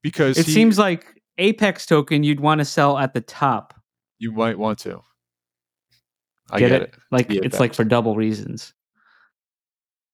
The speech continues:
Speaker 1: Yeah, uh, uh, sell it at the Apex for sure.
Speaker 2: Thank
Speaker 1: But,
Speaker 2: you.
Speaker 1: uh,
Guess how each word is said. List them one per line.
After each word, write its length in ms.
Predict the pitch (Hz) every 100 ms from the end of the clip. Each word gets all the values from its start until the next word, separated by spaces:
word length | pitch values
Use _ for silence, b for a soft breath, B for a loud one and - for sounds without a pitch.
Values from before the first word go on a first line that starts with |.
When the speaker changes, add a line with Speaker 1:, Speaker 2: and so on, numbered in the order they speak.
| _ _ _ _ _ _ -
Speaker 1:
Yeah, 300 | 107 85 -
uh, 40 | 107 104
uh, 140 | 104 104 _
sell 280 | - 143 135
it 60 | 113
at 100 | -
the 140 | 95
Apex 480 | 87 - 76 - -
for 160 | -
sure. 360 | 95 - 92 87 _ _ _
Speaker 2:
Thank 120 | 101
Speaker 1:
But, 80 | 95
Speaker 2:
you. 60 |
Speaker 1:
uh, 180 | 92 90